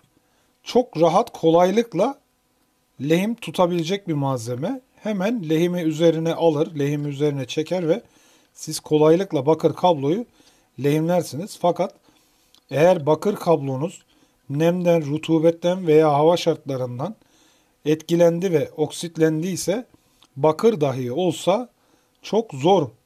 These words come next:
lehim tutacaktır. Bu kablonun çok zor lehim tuttuğu gibi. İşte alüminyumun lehim tutmasını zorlaştıran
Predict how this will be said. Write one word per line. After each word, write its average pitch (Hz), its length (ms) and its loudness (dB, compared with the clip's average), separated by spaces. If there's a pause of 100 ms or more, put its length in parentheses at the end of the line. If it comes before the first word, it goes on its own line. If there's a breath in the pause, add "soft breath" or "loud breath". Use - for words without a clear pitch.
(120)
lehim 147 320 0
tutacaktır. 151 680 -6
Bu 208 80 -8
kablonun 156 580 0 (640)
çok 196 260 -6
zor 165 300 0
lehim 160 260 0
tuttuğu 156 500 -6
gibi. 139 300 -6 (680 soft breath)
İşte - 240 -4
alüminyumun 185 920 -2 (720)
lehim 185 320 2
tutmasını 156 580 -6
zorlaştıran 156 840 0